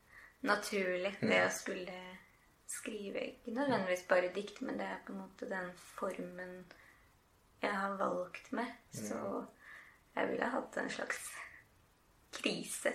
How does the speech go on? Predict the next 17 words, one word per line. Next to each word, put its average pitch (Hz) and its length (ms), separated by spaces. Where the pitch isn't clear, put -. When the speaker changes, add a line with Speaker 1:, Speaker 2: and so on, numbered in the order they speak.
Speaker 1:
i - 80
det, - 160
Speaker 2:
Mm. 208 120
Speaker 1:
som 220 160
hvis 214 180
jeg 196 120
ikke - 120
skal - 180
skrive - 260
dikt, - 220
hva 196 80
gjør 196 160
jeg 190 100
da? - 60
Speaker 2:
Mm. 214 160
Speaker 1:
Hvor, 226 100
hvordan 202 480